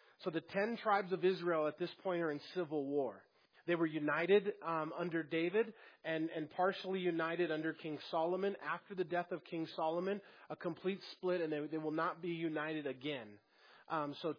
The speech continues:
ten of the tribes were in the north, and their capital was the city called Samaria. And in the nor-, in the south, two tribes, and they were called Judah, or, and their capital was in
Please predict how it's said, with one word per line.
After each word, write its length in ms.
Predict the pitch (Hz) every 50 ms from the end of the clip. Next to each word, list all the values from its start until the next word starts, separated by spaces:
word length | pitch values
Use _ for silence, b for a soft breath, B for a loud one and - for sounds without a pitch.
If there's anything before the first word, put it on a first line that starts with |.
| -
ten 200 | - 185 185 208
of 100 | 220 202
the 80 | 196 208
tribes 460 | - - 202 180 175 175 190 180 165 175
were 140 | 175 175
in 80 | 170 170
the 60 | 185 190
north, 360 | 175 160 143 139 147 185 185 - B B B B B
and 140 | - 151 156
their 140 | 165 185 190
capital 720 | - - 180 196 185 202 - - 170 160 160 156 160 170
was 160 | 160 156 147 139 135
the 80 | 147 147 - -
city 240 | 165 170 170 170 - -
called 460 | - 165 151 151 147 160 175 175 185 - b b b b b b b b - - -
Samaria. 760 | 165 151 151 165 165 170 175 170 165 165 165 185 220 240 220 - - _ _ _ b b b b b b
And 140 | - 156 170
in 140 | 170 175
the 60 | 180 180
nor-, 540 | 190 202 240 254 247 214 175 170 170 160
in 60 | 170 165
the 120 | 170 165 - -
south, 360 | - 233 240 214 180 170 175 - - - - -
two 160 | 254 294 285 - -
tribes, 440 | 214 165 147 139 135 160 190 180 170 - B B B B B
and 100 | 160 165
they 80 | 175 185
were 140 | 196 196
called 380 | 180 - - 180 165 165 165 165 160 151 147 135 131 151
Judah, 480 | 185 190 180 165 160 147 160 196 202 - B B B B B B B
or, 540 | - 175 170 165 165 165 170 185 202 208 - - 170
and 120 | 160 160
their 180 | 165 185 208 -
capital 640 | - - 185 165 156 - - 160 156 160 165 160
was 200 | 147 147 147 147 139 135 127 147
in 420 | 151 143 139 147 170 202 220 196